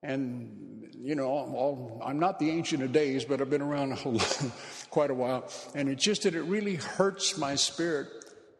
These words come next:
when I see people who have been, quote unquote, in church for so many years, but the moment they open their mouth, they're actually, actually decreeing their lack of trust in him.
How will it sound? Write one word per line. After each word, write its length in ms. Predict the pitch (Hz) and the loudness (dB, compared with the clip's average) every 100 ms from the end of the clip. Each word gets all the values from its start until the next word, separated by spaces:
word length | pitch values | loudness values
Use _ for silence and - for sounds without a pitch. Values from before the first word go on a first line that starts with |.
| _ _ | _ _
when 160 | 127 135 | -8 -4
I 100 | 143 | -2
see 240 | - 180 | 0 0
people 420 | 180 175 170 175 | 0 -2 -2 -2
who 340 | 131 - 180 156 | -4 0 0 2
have 300 | 131 135 135 | 0 -2 0
been, 240 | 151 147 | -2 -2
quote 300 | - - 170 | -2 0 0
unquote, 400 | 156 - 151 143 | 0 -2 -2 0
in 340 | 135 196 196 185 | 0 0 0 -4
church 500 | - 185 139 - - | -2 0 0 -2 -4
for 160 | 135 | -4
so 280 | 120 - 175 | -2 -2 -2
many 240 | 170 156 | -2 -4
years, 540 | 139 156 127 95 110 - _ _ _ _ - - - _ | -4 -4 -4 -6 -10 -12 _ _ _ _ -16 -16 -18 _
but 180 | 143 139 | -2 0
the 60 | |
moment 420 | 139 160 202 214 185 | 0 2 2 0 0
they 140 | 180 | 0
open 340 | 170 175 165 | 0 0 -2
their 100 | 151 | -2
mouth, 320 | 135 156 156 156 | -2 0 0 0
they're 240 | 127 - | -2 -2
actually, 720 | 147 190 - 185 170 175 180 - - _ - | -4 -2 -4 -2 -2 -2 -6 -14 -20 _ -4
actually 720 | 208 214 - 143 131 120 123 - - _ 110 | -2 0 -2 -2 -2 -4 -6 -14 -20 _ -4
decreeing 800 | 131 131 - 180 160 139 139 120 | -2 -2 -2 2 2 0 -2 0
their 140 | 131 | 2
lack 600 | 120 131 185 202 - - | 4 2 2 0 -4 -6
of 180 | 147 135 | -6 -4
trust 640 | - 190 151 - - - - - - - - _ _ _ _ _ _ | 0 2 2 2 0 0 -8 -14 -20 -20 -20 _ _ _ _ _ _
in 160 | 127 104 | -6 -2
him. 240 | 104 92 | -2 -4